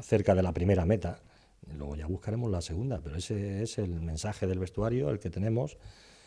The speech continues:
y, y no nos hemos desviado de él para nada. No hay por qué cambiarlo ahora en la jornada trece. Eh, lo que sí está claro es que estamos muy cerca de los puestos, mm, de Europa, incluso alejados un poquito más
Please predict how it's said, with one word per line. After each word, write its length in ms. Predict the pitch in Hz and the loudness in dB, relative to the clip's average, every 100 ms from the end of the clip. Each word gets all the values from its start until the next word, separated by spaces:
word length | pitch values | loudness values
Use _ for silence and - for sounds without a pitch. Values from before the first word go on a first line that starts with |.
| - _ _ | -20 _ _
y, 540 | 87 76 76 - 87 | -8 -8 -8 -10 -6
y 40 | 85 | -2
no 80 | 85 | 0
nos 120 | 107 | 0
hemos 120 | 123 | 0
desviado 460 | 87 87 82 78 - - _ _ _ _ | 0 0 0 -2 -4 -14 _ _ _ _
de 180 | - - | -10 -4
él 80 | 180 | -4
para 200 | - 71 | -4 -2
nada. 260 | 101 151 69 | -2 -2 -6
No 160 | 76 | -8
hay 100 | 80 | -2
por 120 | 87 | 4
qué 120 | 110 95 | 4 4
cambiarlo 380 | 78 87 78 | 2 -2 0
ahora 160 | 82 92 | 2 2
en 60 | 85 | 2
la 80 | |
jornada 280 | 82 87 82 | 0 0 2
trece. 360 | 85 143 90 - - - - - _ _ 76 | 4 4 2 -8 -16 -20 -20 -20 _ _ -14
Eh, 200 | 76 71 | -12 -10
lo 100 | 76 | -12
que 100 | 73 | -10
sí 100 | 80 | -4
está 180 | 92 95 | -2 0
claro 200 | 87 85 | 2 4
es 60 | 104 | 4
que 60 | |
estamos 280 | 110 110 107 | 2 4 4
muy 260 | 78 85 113 | 4 6 8
cerca 440 | 120 104 113 117 - - - - - | 10 8 8 4 2 -18 -20 -20 -18
de 320 | - 98 98 98 | -4 0 2 2
los 140 | 101 | 4
puestos, 560 | - 135 - 92 - - | 12 10 10 0 0 -8
mm, 680 | 95 85 80 76 76 73 78 | -6 -4 -4 -6 -10 -12 -4
de 80 | 82 | 6
Europa, 480 | 104 123 117 85 - - _ _ - | 10 10 10 6 -2 -18 _ _ -10
incluso 380 | 87 82 98 101 | -2 4 6 6
alejados 500 | 87 90 120 104 95 | 4 4 4 4 2
un 120 | 87 | 2
poquito 340 | 90 95 98 | 2 4 8
más 320 | 107 117 - | 10 10 6